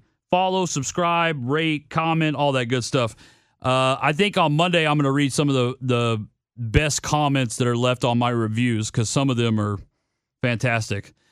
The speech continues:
Some of them are a little butthurty, too, to be honest with you. Like, some people take me a little too serious, but most people, you know,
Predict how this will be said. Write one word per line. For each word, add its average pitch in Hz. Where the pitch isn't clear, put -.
Some 370
of 381
them 240
are 175
a 165
little 165
butthurty, 131
too, 139
to 127
be 127
honest 135
with 113
you. 104
Like, 110
some 233
people 190
take 156
me 143
a 120
little 131
too 135
serious, 147
but 170
most 214
people, 185
you 165
know, 135